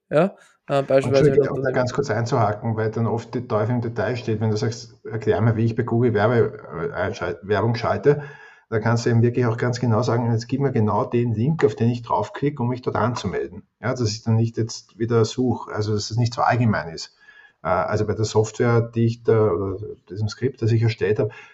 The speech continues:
Speaker 2: da habe ich auch gesagt, "Okay, da brauche ich dieses Programm, wie installiere ich das, wie melde ich mich dann an?" Und dann gab's eine Fehlermeldung, dann kann man die Fehlermeldung reinkopieren und sagen, "Was heißt diese Fehlermeldung?"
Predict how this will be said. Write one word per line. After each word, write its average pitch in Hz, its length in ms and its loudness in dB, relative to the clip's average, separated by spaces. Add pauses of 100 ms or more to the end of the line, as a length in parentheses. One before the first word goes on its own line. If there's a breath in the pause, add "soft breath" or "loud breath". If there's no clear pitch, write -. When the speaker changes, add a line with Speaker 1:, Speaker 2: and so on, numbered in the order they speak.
(140 loud breath)
Speaker 2:
da 107 60 -2
habe 104 60 4
ich 117 60 4
auch 107 60 2
gesagt, 110 220 0
"Okay, 117 360 4
da 143 100 2
brauche 117 260 4
ich 113 60 4
dieses 120 260 2
Programm, 120 560 -2
wie 120 180 0
installiere 120 460 0
ich 160 100 0
das, 123 200 2
wie 120 80 6
melde 117 220 4
ich 117 80 0
mich 120 180 0
dann 120 140 0
an?" 135 220 0
Und 131 140 2
dann 117 80 0
gab's 113 240 -2
eine 117 140 2
Fehlermeldung, 127 680 -2
dann 120 100 -8
kann 117 140 -2
man 113 80 2
die 117 80 0
Fehlermeldung 120 600 -2
reinkopieren 107 520 0
und 120 60 -4
sagen, 120 200 -2
"Was 120 120 -4
heißt 117 220 -4
diese 113 180 -6
Fehlermeldung?" - 560 -4